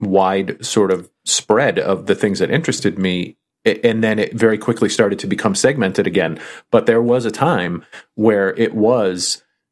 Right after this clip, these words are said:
everything kind of mashed together, and that was a great, and, and to see that coming back around now where, you know, people are less concerned. And again, it may just be because they don't, they can let the music speak for itself, right? They don't have to.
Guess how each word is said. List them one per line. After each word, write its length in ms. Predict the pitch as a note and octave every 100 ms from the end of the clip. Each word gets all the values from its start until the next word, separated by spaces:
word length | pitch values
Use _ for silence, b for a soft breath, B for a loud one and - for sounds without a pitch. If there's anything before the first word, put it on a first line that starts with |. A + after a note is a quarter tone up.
| _ A2+
everything 380 | A2 A2+ A#2 G2+
kind 220 | G#2+ G2
of 60 |
mashed 280 | F#2 F#2+ -
together, 380 | F2 G#2 A2 E2+
and 400 | - G2 F#2 F2 _ _ _
that 200 | G#2 G2
was 140 | G#2
a 40 | G#2
great, 460 | - G2 F#2 D#2+ - _ -
and, 160 | A2+ G#2
and 140 | A2+
to 60 | A2+
see 180 | - C3
that 160 | A2 -
coming 240 | B2 G#2+
back 200 | G2+ F2
around 320 | F#2+ G2+ G#2
now 200 | F2+ E2+
where, 280 | F#2 F#2 F2 - -
you 100 | A2+
know, 100 | F#2+
people 280 | - A2 F#2+
are 80 |
less 180 | F#2+ F#2+
concerned. 300 | - - G#2
And 80 | A2+
again, 320 | G#2+ D#3+ D3
it 180 | G2+ A#2
may 180 | A#2 A#2+
just 200 | A#2+ -
be 120 | A#2
because 360 | G#2+ G#2+ A2 -
they 140 | G#2
don't, 280 | A2+ A#2+ - b b b b b b _ _ _ _ -
they 140 | A#2
can 180 | A#2 C3
let 180 | C3+ C3+
the 60 |
music 340 | A#2 C#3 G#2+ -
speak 220 | - A2
for 160 | - F#2
itself, 400 | - A2+ F2 -
right? 200 | F#2+ F#2+
They 120 | G#2
don't 160 | G#2
have 340 | - A2 G#2+ -
to. 380 | G#2+ F#2+ F2+